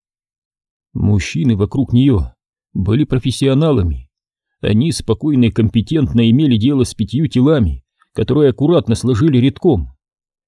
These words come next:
Вежливо разговаривали с местными полицейскими, прибывшими с воем сирен, пронзая ночь светом мигалок,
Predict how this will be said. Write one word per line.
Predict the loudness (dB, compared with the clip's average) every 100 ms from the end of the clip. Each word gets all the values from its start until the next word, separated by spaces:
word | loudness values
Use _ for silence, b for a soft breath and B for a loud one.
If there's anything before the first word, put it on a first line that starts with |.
| _ -10
Вежливо | -2 0 2 0 0 -2
разговаривали | -2 -2 0 2 2 0
с | -2
местными | -2 2 2
полицейскими, | 2 -2 -2 -4 -4 -4 -8 -8 _ _ _ -4
прибывшими | -2 0 -2 0 0
с | 0 0
воем | 0 0
сирен, | 0 0 2 0 -6 _ _ _ _
пронзая | 0 0 0 0 0
ночь | 0 -2 -4
светом | -4 -2 2 2
мигалок, | 4 2 2 0 -8